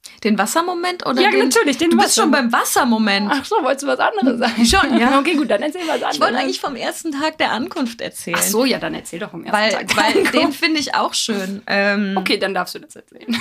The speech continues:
Speaker 2: <laughs>
Speaker 1: ein kleines, so süßes Detail, de-, das mich einfach berührt hat, ist, dass Anne im Perkins-Institut, bevor sie zu Helen gereist ist, eine Puppe gebastelt hat. Und zwar mit allen Mädchen, die am Perkins-Institut gelebt haben,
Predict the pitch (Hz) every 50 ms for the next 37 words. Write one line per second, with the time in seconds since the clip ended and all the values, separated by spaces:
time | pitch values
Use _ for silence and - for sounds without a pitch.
0 | - - - - 240 - - - - _ _ - 214 214 - 202 185 190 214 240
1 | 247 240 233 - 214 208 208 202 196 190 208 214 - _ _ - - - 208 220
2 | 214 226 233 233 - 196 196 - 185 180 165 180 190 214 247 247 226 - - -
3 | - 185 180 - - 185 185 - 202 196 - - 185 - 202 185 - - 170 -
4 | 190 196 214 214 - 240 233 233 233 - 196 220 226 - - - 214 208 208 -
5 | - - - 190 190 196 220 233 233 233 214 208 202 208 196 196 - 226 220 220
6 | - - 226 233 233 - 226 233 - - 226 233 233 220 - 220 - - - 196
7 | 196 214 214 196 185 208 220 214 208 214 214 - - - - - - - - -
8 | 220 226 208 202 226 240 240 226 226 214 196 196 196 208 226 233 - - - -
9 | 202 214 202 - - - 180 190 208 202 208 - 254 - 285 226 190 - 170 170
10 | - - - 180 175 - 190 190 202 220 - - 202 196 - - - 190 185 202
11 | 214 220 208 214 - - 180 185 202 233 240 233 214 202 202 220 - - - 254
12 | 247 240 240 233 233 226 208 202 226 - 247 247 - 262 196 190 - - 175 -
13 | - 180 - - 196 185 - - - - - - - - - _ _ - 226 220
14 | 233 226 233 233 202 196 185 180 190 196 240 233